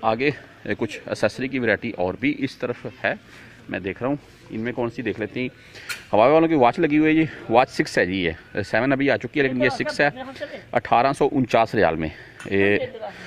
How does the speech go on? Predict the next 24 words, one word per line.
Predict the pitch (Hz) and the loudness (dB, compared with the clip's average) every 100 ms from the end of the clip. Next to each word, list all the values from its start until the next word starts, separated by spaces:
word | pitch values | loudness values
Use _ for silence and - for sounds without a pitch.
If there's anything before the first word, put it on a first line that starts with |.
| - - | -14 0
ये | 147 | 2
Roxon | 139 - 165 | 2 2 2
पड़ी | 160 160 | 4 4
हुई | 165 165 | 4 6
है | 160 | 4
जी, | 165 - - - - | 2 -4 -16 -14 -2
ए, | 113 110 107 107 - 107 - - 107 | 2 4 4 2 0 -8 -12 -18 -14
जी, | 101 104 - | -10 -10 -4
ठीक | 139 160 | -2 0
है। | 151 - - - | -2 -4 -18 -14
इसमें | - 139 | -4 -2
कलर | 127 143 143 | 0 2 2
आपको | 127 | 0
कोई, | 127 120 117 | 0 2 4
ए, | 117 113 110 | 4 4 2
मिल | 104 110 | 2 0
जाएंगे | 117 131 123 | 2 0 0
तमाम। | 104 117 151 - - - - | 2 2 0 -6 -20 -12 -4
तो | 123 | -4
इसके | - 143 | 0 0
price | - 123 - | 2 0 0
मैं | 135 | -2
अभी | 127 | 2
आपको | 127 - | 0 0